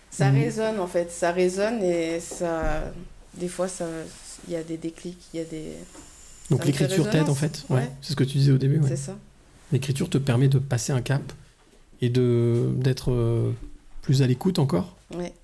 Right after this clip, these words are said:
Speaker 2: Moi, ce que je te
Speaker 1: Il y a
Speaker 2: propose
Speaker 1: des périodes comme ça.
Speaker 2: Ah. Et justement, bah, ça revient à ce qu'on disait tout à l'heure, ce décalage que tu sens.
Speaker 1: Ouais.
Speaker 2: Est-ce que t'as la sensation que c'est ce décalage, tu disais tout à l'heure, ça te, ça t'inspire ? Enfin, c'est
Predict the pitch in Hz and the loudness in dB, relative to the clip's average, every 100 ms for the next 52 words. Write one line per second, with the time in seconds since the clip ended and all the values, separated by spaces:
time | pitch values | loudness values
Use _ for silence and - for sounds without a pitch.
0 | - - - - - _ - - _ _ | -20 -20 -20 -20 -20 _ -20 -20 _ _
1 | _ _ _ _ _ - - - _ 120 | _ _ _ _ _ -20 -20 -20 _ 0
2 | - 147 160 135 131 185 226 - 226 220 | 2 2 2 0 2 4 2 2 -2 -2
3 | 196 196 185 170 170 147 160 - - _ | -2 -4 -8 -12 -12 -14 -16 -18 -20 _
4 | _ _ _ - 123 110 - _ _ _ | _ _ _ -2 0 0 -6 _ _ _
5 | _ _ _ _ _ _ _ _ _ _ | _ _ _ _ _ _ _ _ _ _
6 | _ 139 208 247 196 160 127 143 135 190 | _ 0 0 2 2 4 2 2 2 2
7 | - 151 151 147 151 277 165 - - - | 2 2 2 2 2 2 0 -2 -12 -16
8 | - 165 135 151 147 151 - - 143 117 | 0 2 4 4 4 4 2 -2 0 0
9 | 107 - - - 185 180 180 - _ _ | 0 -4 -20 -10 -8 -8 -12 -20 _ _
10 | _ - - - - 156 139 131 135 123 | _ -20 -10 -4 0 2 4 4 2 0
11 | 117 151 151 131 113 113 - - - - | 2 4 4 4 2 0 -10 -16 -12 -4
12 | - 120 135 143 139 151 - 131 131 - | 0 2 2 4 4 4 2 2 2 2
13 | 143 190 - 135 - 123 - 127 127 - | 2 2 0 -2 0 0 0 -2 0 2
14 | 175 131 110 - | 2 2 -2 -2